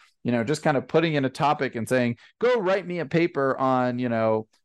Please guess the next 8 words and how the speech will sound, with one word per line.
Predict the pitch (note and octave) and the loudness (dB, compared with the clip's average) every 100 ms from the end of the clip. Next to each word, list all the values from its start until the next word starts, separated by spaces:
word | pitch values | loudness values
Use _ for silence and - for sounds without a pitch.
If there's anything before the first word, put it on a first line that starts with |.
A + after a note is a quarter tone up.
| - | -6
the | |
civil | A2+ D#3+ C#3 | -2 -2 -2
rights | C#3 C#3+ D3 C3+ C3+ | 2 2 0 -4 -2
movement | A#2+ A2 A2 A2 _ _ _ _ _ - | -2 0 -4 -8 _ _ _ _ _ -2
from | E3+ D#3+ | 0 0
start | - C#3 | 0 0
to | A#2+ | 0
finish, | D3 C#3 B2+ - | -2 2 0 -2